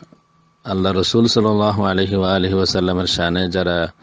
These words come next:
গুস্তাখি করে, আল্লাহর হাবিবকে, আহ, মিথ্যাবাদী বলে,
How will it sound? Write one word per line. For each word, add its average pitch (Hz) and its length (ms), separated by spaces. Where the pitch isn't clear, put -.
গুস্তাখি 90 500
করে, 87 340
আল্লাহর 85 260
হাবিবকে, 90 840
আহ, - 920
মিথ্যাবাদী 92 840
বলে, 92 400